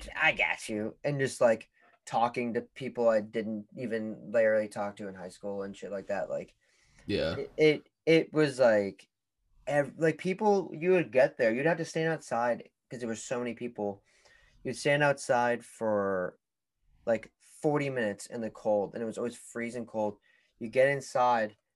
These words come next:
Speaker 1: and, like, I remember, like, getting inside and people just being, like, just, like, stumbling around, and it's so packed. Like, it was, it was wild. And then,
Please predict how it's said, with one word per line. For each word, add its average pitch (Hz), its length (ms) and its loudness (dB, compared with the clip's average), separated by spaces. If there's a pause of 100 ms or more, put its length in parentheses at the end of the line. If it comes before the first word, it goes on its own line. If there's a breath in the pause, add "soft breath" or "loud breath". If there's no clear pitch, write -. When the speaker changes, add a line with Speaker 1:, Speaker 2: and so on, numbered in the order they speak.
(280)
Speaker 1:
and, 123 180 2
like, 117 280 -4
I 139 60 -4
remember, 147 380 -4
like, 143 180 -4
getting 143 220 -4
inside 123 460 -4
and 110 180 -10
people 147 400 -8
just 139 240 -12
being, 113 320 -6
like, 95 460 -6 (1600)
just, 147 240 2
like, 120 160 2
stumbling 113 760 -2
around, 90 600 -10
and 139 100 2
it's 131 200 0
so 131 320 2
packed. 107 420 0
Like, 107 160 -4
it 127 100 -4
was, 135 360 -6 (840 soft breath)
it 160 80 2
was 131 240 2
wild. 95 540 2
And 151 140 4
then, 139 280 0